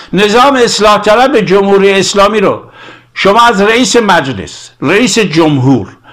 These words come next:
رئیس قوهٔ قضاییه، وزیر، وکیل مجلس، هر کی رو می‌خوای، اینا رو انداختن تو سطل زبالدان تاریخ خودشون، یه سیفون هم روشون کشیدن دیگه. لارجانی و یه احمدی نژاد خل دنگ و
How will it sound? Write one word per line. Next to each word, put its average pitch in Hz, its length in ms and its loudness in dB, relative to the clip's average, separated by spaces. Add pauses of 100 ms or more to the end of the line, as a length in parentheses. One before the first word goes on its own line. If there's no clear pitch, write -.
(180)
رئیس 214 380 0
قوهٔ 202 480 2
قضاییه، 135 840 -2 (520)
وزیر، 175 680 0 (140)
وکیل 208 420 0
مجلس، 160 600 -2 (220)
هر 330 300 0
کی 233 200 -2
رو 240 120 2
می‌خوای، 202 300 0
اینا 254 220 0
رو 294 80 0
انداختن 269 540 0 (400)
تو 247 120 -2
سطل 254 480 0
زبالدان 226 640 0
تاریخ 214 420 0
خودشون، 240 560 -2 (300)
یه 240 120 2
سیفون 247 480 0
هم 269 140 2
روشون 262 280 0
کشیدن 254 880 0 (800)
دیگه. 220 240 0
لارجانی 240 800 2
و 247 200 4
یه 247 120 2
احمدی 226 420 2
نژاد 233 340 0
خل 233 500 0
دنگ 240 380 0
و 226 260 2